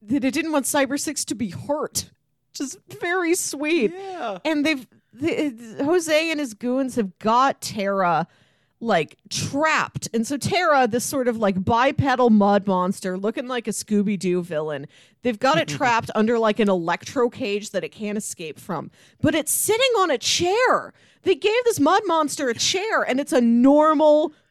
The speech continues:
Speaker 1: wooden dining chair, which was very
Speaker 2: Yeah.
Speaker 1: funny to me.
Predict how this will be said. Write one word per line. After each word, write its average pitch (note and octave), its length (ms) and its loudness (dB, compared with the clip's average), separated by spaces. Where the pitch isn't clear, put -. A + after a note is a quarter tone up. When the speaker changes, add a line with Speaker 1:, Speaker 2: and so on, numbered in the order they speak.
Speaker 1:
wooden C#4 460 4
dining G3 480 -2
chair, C#3 440 -4
which A3 180 -2
was A3 140 2
very C#4+ 560 0
Speaker 2:
Yeah. A3+ 40 -2
Speaker 1:
funny F#3 480 -2
to E3 80 -2
me. D#3 400 -6